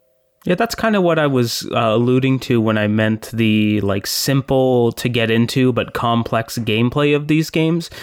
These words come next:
because the more you play it, the more you learn about things like, "Oh, okay, you have to actually do the people's elbow as The Rock and run to both sides of the ring and then hit the elbow."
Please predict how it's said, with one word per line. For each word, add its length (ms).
because 400
the 100
more 260
you 200
play 300
it, 120
the 80
more 180
you 200
learn 260
about 260
things 400
like, 160
"Oh, 180
okay, 200
you 220
have 180
to 160
actually 460
do 240
the 80
people's 480
elbow 520
as 180
The 140
Rock 400
and 160
run 480
to 100
both 240
sides 320
of 60
the 100
ring 460
and 120
then 120
hit 220
the 120
elbow." 480